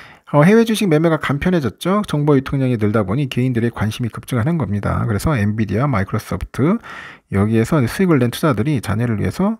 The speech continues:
어, 추가, 아, 이렇게 매수하는 사례가 이제 많아진 것 같아요. 어, 가능한 뭐 K보다는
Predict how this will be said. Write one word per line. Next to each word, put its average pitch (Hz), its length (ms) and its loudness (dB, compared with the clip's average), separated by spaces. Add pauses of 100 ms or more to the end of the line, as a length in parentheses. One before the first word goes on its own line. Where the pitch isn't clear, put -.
어, 95 140 -8
추가, 156 640 -4
아, - 40 -10
이렇게 107 300 -2
매수하는 117 580 2
사례가 139 360 -2
이제 107 140 -6
많아진 147 380 -4
것 147 60 -6
같아요. 117 500 -6 (1080)
어, 110 200 -4
가능한 165 400 0
뭐 151 200 -4
K보다는 156 680 -4